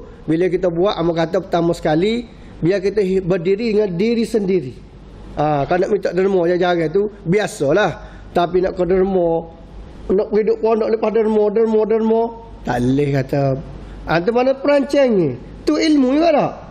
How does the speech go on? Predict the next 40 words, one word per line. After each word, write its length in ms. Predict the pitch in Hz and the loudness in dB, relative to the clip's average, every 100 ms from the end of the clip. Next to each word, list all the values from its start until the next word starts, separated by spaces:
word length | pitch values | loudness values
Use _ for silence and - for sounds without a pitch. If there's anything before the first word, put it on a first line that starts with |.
| - | 0
Mengumpulkan 640 | 220 240 233 302 254 226 208 | 2 4 2 2 2 2 2
orang 160 | 220 | 2
yang 160 | 214 233 | 0 -2
ada-ada. 440 | 202 214 196 220 220 220 - - | 0 2 2 2 2 0 -4 -2
Dia 160 | 269 | 0
gini, 240 | 247 220 170 | 2 2 2
kalau 240 | 190 196 | 2 2
tiga 160 | 208 208 | 2 0
puluh 160 | 226 | 2
lima 80 | 226 | 2
butir 240 | 220 226 226 | 2 2 0
pondok 320 | 220 226 - | 2 2 2
tu, 160 | 269 302 - | 0 -2 -6
sekurang 480 | - 254 254 254 254 | -2 0 2 2 2
dua 120 | 269 | 0
puluh 160 | 269 262 | 0 0
butir 320 | 277 269 214 | -2 0 -2
hak 80 | 214 | 0
kaya. 320 | 190 170 143 120 - - - - - - | 0 0 0 -4 -12 -16 -16 -16 -8 -2
Betul 240 | 254 311 | 0 2
tak? 160 | 202 - | 2 0
Tu 80 | 180 | 0
baru 280 | 208 214 202 | 2 4 4
il-, 320 | 214 233 233 - | 2 0 -2 -2
kaedah 320 | 240 226 226 285 | 0 2 2 2
ilmu. 220 | 302 262 147 - - - | 2 2 -2 -8 -18 -4
Hak 140 | - 262 | 0 4
lima 140 | 269 | 4
belas 180 | 247 254 254 | 4 2 2
lagi 240 | 254 262 | 2 2
tu 160 | 254 311 - | 0 -2 0
tak 160 | 339 294 | 0 2
kaya 240 | 302 294 | 2 2
pun 80 | 294 | 0
tak 160 | 349 302 | 0 0
apa. 120 | 302 208 - - - | 2 0 -2 -12 -6
Tolong, 440 | - 160 143 135 123 - - - | 0 2 2 -2 -4 -12 -18 -2
tolong, 400 | 165 131 127 123 - - - | 0 0 -2 -4 -6 -12 -4
tolong. 360 | 156 139 127 107 - - | 0 0 -2 -6 -10 -2
Nah, 240 | 247 175 | 0 0